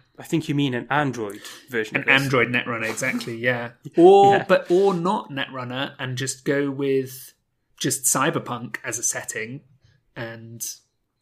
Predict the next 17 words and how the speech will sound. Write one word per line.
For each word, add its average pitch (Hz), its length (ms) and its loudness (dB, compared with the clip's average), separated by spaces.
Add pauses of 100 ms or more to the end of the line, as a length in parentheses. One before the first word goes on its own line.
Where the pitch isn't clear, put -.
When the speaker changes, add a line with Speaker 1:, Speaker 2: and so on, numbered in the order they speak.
(140)
Speaker 2:
yeah, 139 200 6
it 113 80 -6
doesn't 131 200 -2
have 123 160 -8
to - 80 -14
be 131 80 -2
Android 123 400 -4
Netrunner, 120 480 -10
but - 260 -10
a 120 140 -8
sort 123 260 -6
of 120 80 -10
cyberpunky 117 640 -12
setting 123 400 -12
could 120 240 -16
be 117 480 -12
incredible. 131 880 0